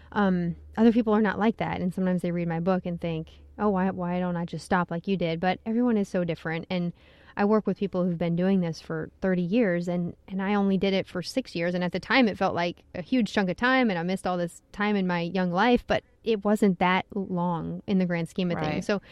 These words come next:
Speaker 1: the brain, you know, develops habits, and the habits get more sort of hardwired in there.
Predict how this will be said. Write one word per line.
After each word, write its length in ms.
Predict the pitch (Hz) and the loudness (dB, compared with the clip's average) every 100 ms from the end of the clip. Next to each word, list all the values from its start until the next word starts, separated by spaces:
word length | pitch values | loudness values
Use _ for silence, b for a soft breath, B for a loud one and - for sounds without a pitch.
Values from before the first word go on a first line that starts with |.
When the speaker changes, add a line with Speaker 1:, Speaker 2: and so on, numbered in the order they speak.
| B B | B B
Speaker 1:
the 80 | - | 0
brain, 400 | 196 202 202 190 | 4 4 6 4
you 100 | 196 | 4
know, 140 | 202 180 | 2 2
develops 440 | 175 170 165 - | 0 0 0 0
habits, 420 | 208 202 190 175 | 2 4 2 0
and 220 | 170 165 - b b | -4 -4 -10 b b
the 60 | - | -4
habits 380 | 165 185 180 - | 2 2 2 -2
get 140 | 175 | -6
more 420 | 185 175 165 165 - _ - | -2 -2 -2 -4 -8 _ -8
sort 180 | 196 | -2
of 80 | 185 | -2
hardwired 500 | - 175 165 175 170 | -2 -2 0 -2 -2
in 200 | 170 269 | 2 4
there. 320 | 202 160 165 | 4 0 -4